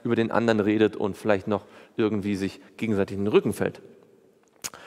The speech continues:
Noch ein Beispiel, zweite Timotheus, Kapitel eins, Vers acht. Zweite Timotheus, Kapitel eins <clears throat> und dort Vers acht. Zweite Timotheus,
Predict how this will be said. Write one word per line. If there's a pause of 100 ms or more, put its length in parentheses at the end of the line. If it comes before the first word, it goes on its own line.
(260)
Noch
ein
Beispiel,
zweite
Timotheus,
Kapitel
eins,
Vers
acht. (920)
Zweite
Timotheus,
Kapitel
eins (160)
<clears throat> (160)
und
dort
Vers (560)
acht. (3500)
Zweite
Timotheus,